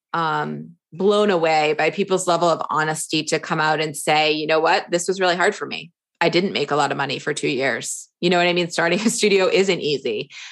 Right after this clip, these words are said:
because I think a lot of that is sugar coated. So I appreciate people's level of honesty because that is for me, you know, where I come from, this place of really being honest with people that, like, I tell people all the time that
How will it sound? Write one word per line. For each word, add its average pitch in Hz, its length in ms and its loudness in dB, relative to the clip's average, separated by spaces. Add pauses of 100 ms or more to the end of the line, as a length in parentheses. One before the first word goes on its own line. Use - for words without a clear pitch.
(160)
because 220 320 2
I 196 100 4
think 190 280 0
a 156 80 0
lot 165 220 2
of 165 100 0
that 165 140 0
is 147 120 -2
sugar 156 380 -4
coated. 123 460 -6
So - 160 -2
I 160 100 4
appreciate 180 720 0
people's 165 380 -2
level 160 280 2
of 180 100 2
honesty 208 760 0 (380)
because 185 280 0
that 165 260 2
is 165 160 2
for - 180 -8
me, 156 360 -4
you 143 140 -8
know, 139 100 -4
where 147 180 0
I 156 160 2
come 156 240 -4
from, 139 260 -4
this 147 180 -8
place 151 280 0
of 143 120 -6
really 185 180 4
being 202 180 2
honest 185 320 0
with 180 120 0
people 151 320 -4
that, 151 180 2
like, 160 220 -2
I 160 80 0
tell 180 180 -2
people 214 240 0
all 220 80 2
the 214 100 2
time 202 440 -2
that 160 220 -2